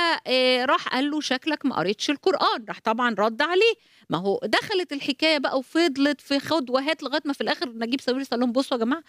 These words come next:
إيه رأيكم ما نتكلمش في الدين خالص ونتكلم في الإنسانية؟" ساويرس كتب في تغريدة نشرها على، آه، حسابه الرسمي في موقع إكس: "أنا مآمن، آه، آه، آه، مأمن عند ربنا أسهل وأحسن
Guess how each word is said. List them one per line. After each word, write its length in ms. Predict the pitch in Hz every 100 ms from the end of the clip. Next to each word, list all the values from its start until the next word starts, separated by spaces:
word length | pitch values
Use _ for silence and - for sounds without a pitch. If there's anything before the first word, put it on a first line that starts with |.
| - - - -
إيه 60 |
رأيكم 300 | 427 285 -
ما 60 | 269
نتكلمش 440 | 240 233 233 269
في 60 | 240
الدين 260 | 180 220 233
خالص 460 | - 185 175 -
ونتكلم 400 | 240 226 285 277
في 100 | 254
الإنسانية؟" 560 | - 190 190 196 135 - - - -
ساويرس 420 | - 339 403 285
كتب 260 | - 294 294
في 120 | -
تغريدة 500 | 208 196 220 285 254
نشرها 360 | 202 196 247 254
على، 380 | 190 214 226 202
آه، 220 | - 175
حسابه 580 | 185 208 - 247 202 202
الرسمي 380 | 180 208 262 254
في 60 | -
موقع 300 | 220 - 190 -
إكس: 200 | - - - - - -
"أنا 200 | 269 277
مآمن، 460 | - 277 302 277
آه، 40 | 226
آه، 1080 | 202 202 190 180 170 160 180 175 170 123 - -
آه، 360 | 135 - -
مأمن 520 | 196 214 269 302 240 180
عند 300 | 214 240 208
ربنا 480 | 185 175 262 339 381 _ - - -
أسهل 340 | 349 320 233
وأحسن 540 | 190 262 - 285 226